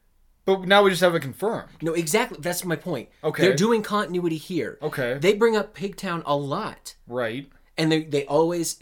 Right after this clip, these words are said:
Speaker 2: support it.
Speaker 1: Okay.
Speaker 2: And yet, so that gets to stay continuity, but everything else doesn't?
Speaker 1: Sure.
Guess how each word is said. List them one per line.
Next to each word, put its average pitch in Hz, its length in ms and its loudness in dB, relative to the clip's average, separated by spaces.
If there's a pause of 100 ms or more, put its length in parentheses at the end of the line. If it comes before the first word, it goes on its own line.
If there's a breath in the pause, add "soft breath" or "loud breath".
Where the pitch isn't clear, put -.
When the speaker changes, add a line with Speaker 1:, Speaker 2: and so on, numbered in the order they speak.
Speaker 2:
support 160 500 -6
it. - 340 -14
Speaker 1:
Okay. 131 240 -6
Speaker 2:
And 165 160 2
yet, 156 220 0 (180)
so 175 200 -4
that 175 240 -2
gets 214 200 -4
to 196 80 -6
stay 180 220 -6
continuity, 170 560 -6
but 139 120 -4
everything 156 420 -4
else 147 220 -6
doesn't? 160 480 -8 (440)
Speaker 1:
Sure. 190 420 -4